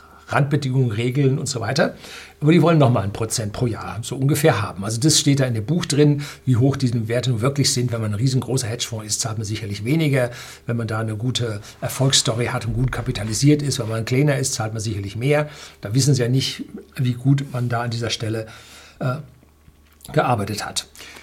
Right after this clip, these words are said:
In der Millisekunde, in der der Shortseller die Aktie sich geliehen hat, hat er sie auch schon verkauft. Denn so geht der Deal. Er verkauft jetzt diese Aktie und weil der Aktienkurs langfristig abwärts zeigt, weil das Geschäftsmodell kaputt ist,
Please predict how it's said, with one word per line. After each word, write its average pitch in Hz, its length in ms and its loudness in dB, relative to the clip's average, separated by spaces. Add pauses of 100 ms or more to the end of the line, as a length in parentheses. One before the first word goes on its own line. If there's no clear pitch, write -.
(120)
In 165 140 6
der 180 180 6
Millisekunde, 185 760 6
in 127 200 0
der 139 200 2
der 143 140 2
Shortseller 170 540 2
die 139 160 2
Aktie 160 340 2
sich 135 200 2
geliehen 143 440 2
hat, 139 220 4
hat 151 80 6
er 151 60 10
sie 143 120 10
auch 120 80 6
schon 135 160 6
verkauft. - 540 0 (460)
Denn 135 180 2 (200)
so 147 180 6
geht 135 180 4
der 151 80 8
Deal. 110 320 0 (480)
Er 135 140 -2
verkauft 139 360 0
jetzt - 160 2
diese 127 220 2
Aktie - 320 0
und 226 220 0
weil 139 120 4
der 143 140 2
Aktienkurs 175 640 0 (600)
langfristig 170 680 2
abwärts - 440 0
zeigt, 170 300 0
weil 151 80 0
das 139 140 -2
Geschäftsmodell 139 580 -2
kaputt 135 340 -6
ist, - 300 0